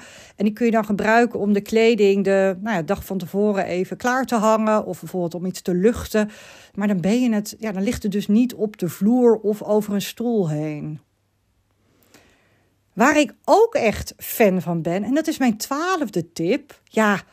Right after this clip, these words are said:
onze stofzuigerrobot. Ik denk, ik ga hem toch gewoon noemen. Als je hem nog niet hebt, ja, het is fantastisch. En zeker met meiden met lang haar. Ik zet hup dat ding aan en, eh, ja, even later is het gewoon schoon, die ruimte. En ik doe het gewoon per ruimte. Het is zo fijn.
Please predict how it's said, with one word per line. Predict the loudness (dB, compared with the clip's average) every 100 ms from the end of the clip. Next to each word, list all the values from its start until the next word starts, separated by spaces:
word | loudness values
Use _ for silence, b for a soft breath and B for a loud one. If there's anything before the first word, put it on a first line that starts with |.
| b b _
onze | 2 4 2
stofzuigerrobot. | 0 0 -2 2 4 4 2 4 4 4 2 -6 -4
Ik | -2
denk, | 0 -2
ik | -2
ga | -4
hem | -2
toch | -4 -2
gewoon | -2 0
noemen. | 0 0 0 -4 B B B B 0
Als | 2
je | 4
hem | 0
nog | 0
niet | 0 2 2
hebt, | 2 2
ja, | 2 2
het | 0
is | -4 -4
fantastisch. | -6 -4 -2 -4 -6 -4 -4 -4
En | -2
zeker | 0 0 -2
met | -4
meiden | 0 0 0
met | -2 -2
lang | -2 -2
haar. | -2 -2 -2 -6 B B B
Ik | -6
zet | -2 -4
hup | 0 2 2 0
dat | -2
ding | 0 -2
aan | -2 0 0
en, | -2 -2 0 -2
eh, | -2 0 -2 -6 b b b b -6
ja, | -6 -4 -10 -6
even | -4 0 2
later | 2 2 -2
is | -2
het | -2 -4
gewoon | -4 -4
schoon, | -4 -2 -2 0
die | 0 0
ruimte. | 2 2 -2 -6 -8
En | -4 -4
ik | -2
doe | -4
het | -2
gewoon | -2 -2 -2
per | 0 0 2
ruimte. | 0 -2 -4 -8
Het | -6
is | -6 -4
zo | -2 -2
fijn. | -2 0 0 0 -4